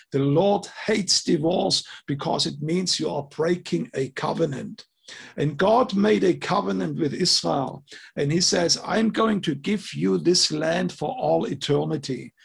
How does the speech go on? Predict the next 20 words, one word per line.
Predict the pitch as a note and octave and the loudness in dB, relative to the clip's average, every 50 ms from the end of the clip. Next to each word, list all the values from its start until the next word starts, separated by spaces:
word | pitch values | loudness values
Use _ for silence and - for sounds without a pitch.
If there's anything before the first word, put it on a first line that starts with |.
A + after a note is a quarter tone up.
| - - - - - | -20 -20 -20 -16 -10
And | - C3+ C3 | -8 -2 0
there | E3 G3 G#3+ A3+ | 0 2 4 4
is | A3+ G#3+ - - D3 | 4 4 4 2 2
one | D3 E3+ G#3 A3+ A3+ G#3+ | 2 2 2 2 2 -2
thing | - - G3+ G3 G#3 G#3 | -2 0 0 2 2 0
that | F#3+ F3 D#3+ D3+ | 0 -2 -2 -2
is | D3 C3+ - D#3 | -2 -4 -4 -4
important | C#3+ C#3+ - E3+ F3+ F#3+ G3 G3 F#3+ F3+ | -8 -6 -4 -2 -2 -2 -2 -2 -4 -4
for | - F3+ - | -4 -4 -4
us | - D#3+ C#3+ - - | -4 -4 -4 -6 -6
to | - - C4 | -6 -8 -8
understand | G3 E3+ D#3 D3 D3 C#3+ - - - D3+ D3 F3 F3+ F3 - - | -8 -8 -6 -2 0 0 0 0 0 0 0 0 0 0 -2 -2
on | - D3 C#3+ | -2 -2 0
this | C#3+ C#3 - - | 2 2 2 2
covenant. | - - - D#3 F3 E3 F3+ F3 E3+ D#3 C3+ B2 A2+ - - - - - - - - | 2 0 0 0 0 0 0 0 0 0 -2 -4 -6 -8 -12 -18 -18 -18 -18 -18 -6
This | - C#3+ F#3+ G#3+ - - | 0 2 2 4 2 0
covenant | - - F#3+ G3 G3+ G3 A3 G#3 G#3 F#3+ E3+ E3 - | 0 0 0 0 2 2 0 0 0 -2 -2 -2 0
was | E3 E3 D3+ D3+ - E3 | 0 0 0 -2 -2 -2
not | E3+ G3+ G3 F3+ | -4 -4 -2 -2
that | F3 D#3 - | -4 -4 -4